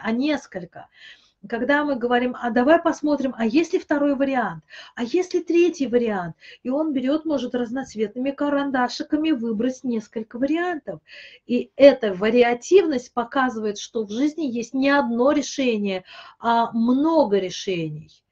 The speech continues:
Да, шахматы тоже помогают, шахматы, шашки. А, активные игры на развитие произвольного внимания. Это, а, лабиринты иногда, бег,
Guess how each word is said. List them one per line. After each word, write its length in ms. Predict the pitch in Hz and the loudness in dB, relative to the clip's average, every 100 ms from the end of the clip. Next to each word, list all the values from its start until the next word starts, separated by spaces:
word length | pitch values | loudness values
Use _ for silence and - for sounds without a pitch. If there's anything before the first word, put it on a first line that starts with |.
| _ _ _ _ - | _ _ _ _ -4
Да, 340 | 202 262 311 | 2 4 4
шахматы 560 | - 285 277 247 233 233 | 4 2 2 -4 -4 -4
тоже 340 | 240 240 285 | -4 -2 -4
помогают, 580 | 269 254 247 254 254 247 | -4 -4 -2 -2 -2 -2
шахматы, 520 | - 233 247 240 226 | 0 0 0 -4 -6
шашки. 640 | 220 233 233 240 - 226 220 _ _ - - _ - - | -6 -4 -4 -6 -4 -4 -4 _ _ -20 -20 _ -20 -10
А, 360 | 196 190 190 185 175 - - _ _ | -4 -2 -2 -4 -8 -18 -20 _ _
активные 760 | 240 247 - 339 311 269 233 226 | -2 -2 0 0 0 -2 -2 0
игры 360 | 277 302 277 240 | 2 4 4 0
на 120 | 208 | -2
развитие 480 | 208 214 226 285 277 | -4 -4 -2 -2 -4
произвольного 640 | 233 226 220 247 254 214 | -6 -6 -4 -2 -2 -2
внимания. 600 | 202 220 226 190 160 160 | -4 -4 -2 -4 -6 -8
Это, 440 | 175 202 196 196 196 - - - | -8 -4 -2 -2 -6 -12 -14 -4
а, 300 | 190 190 202 | 0 0 2
лабиринты 680 | 240 269 302 233 220 233 | 4 4 4 2 0 -2
иногда, 520 | 226 226 208 240 233 226 - - | -2 -4 0 2 2 -4 -14 -16
бег, 440 | 196 226 220 220 | -4 0 0 0